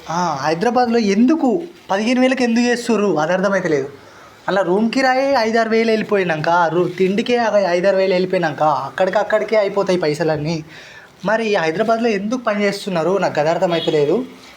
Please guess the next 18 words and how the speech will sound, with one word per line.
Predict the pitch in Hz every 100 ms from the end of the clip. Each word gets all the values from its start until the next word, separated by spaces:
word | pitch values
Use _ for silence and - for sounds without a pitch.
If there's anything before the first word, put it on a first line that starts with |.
| -
మీరు | 165
కామెంట్ | - 151 175 196
చేయండి. | 196 185 165 220 302 - - - - - - - -
హైదరాబాద్లో | 147 156 196 208 208
ఉన్న | 208
వాళ్ళకు | 202 208 208 208 214 208 - - - - - 170
ఏంది, | 175 196
పని | 180 170
చేపించుకునే | 190 202 - 214
వాళ్ళకి | 202 208 196
దిమాక్ | 196 190 180
లేదా? | 165 143 156 147 131 - 156
లేకపోతే | 160 165 175
మనం | 175 175
పని | 165 151
చేసేటోళ్ళకు | 170 180 208 208 202 226 226 220 220 - -
ఆలోచన | 160 165 190 185 196
లేదా? | 180 160 160 151